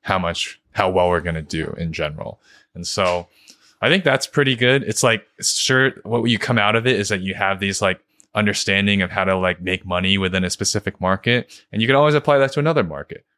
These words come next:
right? Which is, I think, the crucial kind of takeaway there.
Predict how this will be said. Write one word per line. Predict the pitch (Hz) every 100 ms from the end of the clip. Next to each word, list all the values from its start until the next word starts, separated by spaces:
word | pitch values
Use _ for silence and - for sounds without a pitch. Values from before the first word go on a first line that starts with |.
| _
right? | 85 87 - _ _ _ _ _ _ _ - -
Which | - 127
is, | 123
I | 113
think, | 123 107
the |
crucial | - 113 98 95
kind | - 98
of | -
takeaway | 92 85 80 78
there. | 78 78 -